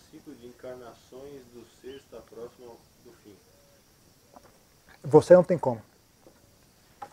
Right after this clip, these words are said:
Speaker 2: Só a pessoa que alcança um certo nível de iluminação que tem como saber. Só quando a pessoa alcança o Sotapanna, que ela sabe que é, são só mais tantas vidas, né? Antes disso, não tem garantia nenhuma. Ninguém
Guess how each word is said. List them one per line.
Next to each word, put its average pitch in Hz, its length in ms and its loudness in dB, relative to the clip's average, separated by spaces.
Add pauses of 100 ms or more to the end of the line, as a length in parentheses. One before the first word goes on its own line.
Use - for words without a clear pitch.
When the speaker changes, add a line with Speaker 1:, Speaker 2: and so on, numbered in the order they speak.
(100)
Speaker 2:
Só 156 500 12
a 147 40 12
pessoa 151 300 8
que - 60 6
alcança 147 420 4
um 135 60 -2
certo 139 260 2
nível 143 160 2
de 139 80 2
iluminação 135 540 0 (800)
que 143 120 -4
tem 143 240 6
como 123 180 -6
saber. 117 380 -2 (720)
Só 139 220 6 (140)
quando 156 140 10
a - 40 0
pessoa 151 240 6
alcança 156 260 2
o - 40 -20
Sotapanna, 147 760 6 (720)
que 135 80 0
ela 127 100 6
sabe 135 320 4
que 123 120 0
é, 123 80 -2 (360)
são 143 160 0
só 147 240 8
mais 135 300 2
tantas 143 400 4
vidas, 117 380 -8
né? 131 100 -16 (760)
Antes 165 280 8
disso, 170 320 6
não 151 80 4
tem 160 140 8
garantia 156 340 10
nenhuma. 127 340 0 (560)
Ninguém 139 320 2